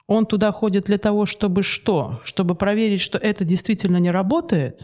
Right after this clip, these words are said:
Тогда зачем ему это надо? Здесь мы не будем уходить в какие-то, да, характеристики личностные, там, диагностические, что это такое. А, м, про-, проще говоря, а кто-то приходит, и он готов действительно к помощи.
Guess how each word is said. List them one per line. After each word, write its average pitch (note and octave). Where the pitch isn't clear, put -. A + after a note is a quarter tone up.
Тогда E3+
зачем G#3+
ему G3
это F#3+
надо? C#3+
Здесь -
мы F3+
не F#3
будем F#3
уходить D3+
в -
какие-то, D3
да, D#3+
характеристики D#3
личностные, D#3+
там, C#3
диагностические, D3+
что -
это D3+
такое. F#3+
А, D#3+
м, D3
про-, F3
проще F#3+
говоря, E3+
а D3+
кто-то C4
приходит, B3
и -
он B3+
готов C4
действительно A#3
к -
помощи. E3